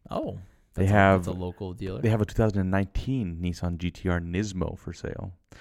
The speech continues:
Speaker 1: Oh.
Speaker 2: at a smashing price of two hundred thirty-two thousand six hundred ninety-six dollars.
Speaker 1: Who in their right mind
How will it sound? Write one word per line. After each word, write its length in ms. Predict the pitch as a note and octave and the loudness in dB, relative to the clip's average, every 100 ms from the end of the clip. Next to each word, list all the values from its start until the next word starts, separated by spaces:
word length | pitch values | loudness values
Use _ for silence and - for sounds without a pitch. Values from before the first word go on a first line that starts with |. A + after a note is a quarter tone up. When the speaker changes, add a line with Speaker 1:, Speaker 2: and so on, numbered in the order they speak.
| - | -12
Speaker 1:
Oh. 120 | D2 - | -12 0
Speaker 2:
at 100 | A2+ | 2
a 140 | G2+ E2+ - _ _ - | 2 0 -8 _ _ -18
smashing 640 | - - A#2 C3+ B2 G2 | -10 -8 -2 -2 0 -4
price 360 | F2+ A#2 F#2+ - | 0 0 2 0
of 160 | F2+ - | -4 -2
two 120 | A#2+ | 0
hundred 300 | G#2+ F2+ F2+ | 2 0 0
thirty-two 400 | G#2+ F#2+ F2+ G2 | 0 -2 -2 -2
thousand 400 | F2+ F2+ F2+ F2 | 0 -2 -4 -6
six 160 | - - | -8 -8
hundred 220 | F#2 F2+ | -4 -2
ninety-six 400 | F2 F2 - - | -2 -4 -8 -8
dollars. 480 | D#2 - E2+ - F#4+ G#4+ - _ _ _ _ _ _ _ _ - - _ _ | -6 -4 -4 -6 -10 -16 -20 _ _ _ _ _ _ _ _ -20 -20 _ _
Speaker 1:
Who 420 | - C#4+ F#4 G4 E4+ | 8 12 12 12 12
in 240 | C#4 A#3+ | 10 12
their 260 | A3+ G#3 G3 | 12 12 12
right 520 | C4+ G#3+ B3 D#4 - - - - | 12 12 12 12 8 -6 -14 -12
mind 760 | D4 E4 D4+ B3 - - - | 6 12 12 12 10 6 8